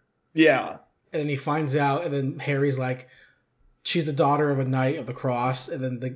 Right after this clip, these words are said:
Speaker 1: Yeah.
Speaker 2: the, and then Merlin's like, "Of which, which sword?"
Speaker 1: Yeah, and then he says the sword name, yeah.
Speaker 2: It's like, is it, is it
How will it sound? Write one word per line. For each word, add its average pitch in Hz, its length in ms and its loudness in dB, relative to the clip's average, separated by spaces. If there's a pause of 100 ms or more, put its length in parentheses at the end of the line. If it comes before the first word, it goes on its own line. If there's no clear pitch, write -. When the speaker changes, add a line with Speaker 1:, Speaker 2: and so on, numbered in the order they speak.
(120)
Speaker 1:
Yeah. 143 160 -4
Speaker 2:
the, 143 200 -4
and 151 100 -6
then 151 340 -2 (100)
Merlin's 143 520 0
like, 120 320 -6 (280)
"Of 131 240 -4
which, 127 260 -4
which 139 360 -4
sword?" 107 380 -4 (920)
Speaker 1:
Yeah, 165 140 8
and 156 100 6
then 160 80 6
he 160 60 4
says 160 220 2
the 139 100 2
sword 143 300 4
name, 127 240 -4
yeah. 120 260 -4
Speaker 2:
It's 202 120 4
like, 175 100 6
is 180 160 2
it, 170 220 -4
is 165 140 -2
it 143 220 -6